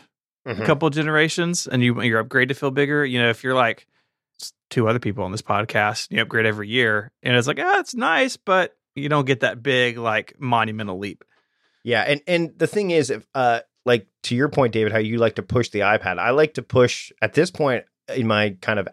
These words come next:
Speaker 1: Apple journey, I like to push my technology as far as it will go until I need to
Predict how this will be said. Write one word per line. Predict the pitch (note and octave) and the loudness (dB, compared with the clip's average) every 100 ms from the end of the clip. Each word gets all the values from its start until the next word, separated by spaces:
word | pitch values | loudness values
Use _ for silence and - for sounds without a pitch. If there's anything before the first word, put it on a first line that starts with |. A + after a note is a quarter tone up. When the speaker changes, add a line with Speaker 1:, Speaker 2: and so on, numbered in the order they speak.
| - | -2
Speaker 1:
Apple | G#2+ - G2+ F#2+ | -2 -2 -6 -4
journey, | G2+ A2 G2+ F#2 - _ _ _ - | -4 -2 -2 -8 -14 _ _ _ -4
I | B2+ | -2
like | D3 D#3+ - | 2 0 0
to | B2 | -6
push | - B2+ - | 0 0 0
my | B2 A#2+ | -2 0
technology | B2+ A2+ A2+ A2 A2 A2+ | 0 0 2 0 0 -2
as | G2+ - | -2 -4
far | A#2 A2 A2 | 0 0 0
as | G#2 | -2
it | G#2+ | -2
will | G#2+ | -4
go | G#2 G#2+ G#2 G#2 G#2 | -2 0 2 0 -2
until | A#2 G2+ A2+ | -6 -2 0
I | G#2 | 0
need | G2+ G#2 A#2+ A#2+ | 0 -2 -2 -2
to | D#3 D#3 F3 | 0 0 -2